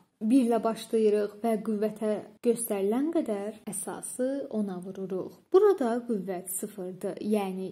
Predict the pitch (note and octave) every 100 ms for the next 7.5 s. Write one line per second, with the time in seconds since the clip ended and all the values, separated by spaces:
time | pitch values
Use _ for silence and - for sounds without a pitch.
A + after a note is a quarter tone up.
0 | - - - C4 B3 A3+ G3+ F#3 F#3 F#3+
1 | - - - - - G4 A#4+ G#4 F#4 -
2 | D4 D4 F4+ A3+ - A3 A3+ - F3 F3
3 | - - C#4 - G#4+ G#4+ E4+ D#4+ - C4
4 | C#4 D4+ B3 D4+ D#4+ - - _ _ _
5 | _ _ _ - A#3 A3+ A#3 G#3+ F#3+ G#3+
6 | D4 C#4+ A3 G#3+ G3 F#3+ G3 G#3 F#3+ F#3+
7 | F#3 F3+ F#3 C4 C#4+